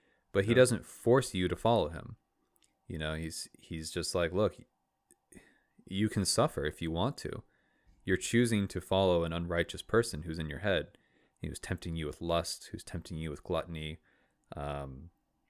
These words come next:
Speaker 1: pos-, what is it, pride?" Um, I'm trying to think of all the other unrighteous things. But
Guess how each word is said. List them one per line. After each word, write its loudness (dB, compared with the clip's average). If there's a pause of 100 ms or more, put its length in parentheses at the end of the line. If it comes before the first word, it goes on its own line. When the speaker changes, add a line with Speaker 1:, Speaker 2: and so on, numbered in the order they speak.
(540)
Speaker 1:
pos-, -6
what -4
is -6
it, -12
pride?" 2 (800)
Um, -12
I'm -12
trying 2
to -4
think 0
of -4
all 2
the 0
other -2
unrighteous -4
things. -14 (400)
But 2